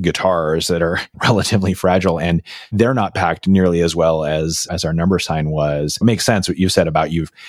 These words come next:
really tried to learn and bring this high standard to it, and it absolutely shows in the packaging 'cause it's just very thoughtful and thorough, and it's the unboxing experience. I'll say it's not quite at the level of, say, like, an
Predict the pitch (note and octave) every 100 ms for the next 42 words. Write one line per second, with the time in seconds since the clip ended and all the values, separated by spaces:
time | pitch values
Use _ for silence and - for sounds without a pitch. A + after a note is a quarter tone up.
0 | - - - G2 F#2 F#2 F2+ - F2 E2
1 | F#2 F2 E2+ D#2 F2 F2+ D#2+ D#2 - F2
2 | D#2+ - F2 F#2+ F2 D2+ D#2+ D2+ D2+ D#2
3 | D#2+ F2 - D#2+ - - A#2 F#2 D2 D2+
4 | D2 D2+ D2 D2 C#2+ - - - F#2+ F2
5 | - D#2 D#2+ D#2+ E2 D#2+ D#2 D#2 - -
6 | D#2 - F2 E2 D#2 - D#2+ D#2+ D#2 D2+
7 | D2+ D2 D2 D2 D2 D2 - - - -
8 | - - A2+ A2+ G#2+ B2 - A#2+ G2 -
9 | G2 F2 F2 - A#2+ B2+ - E3+ F3+ -
10 | - A3 E4+ C3+ A#2+ G2+ F2+ F2+ E2+ -
11 | G2+ F2+ E2 E2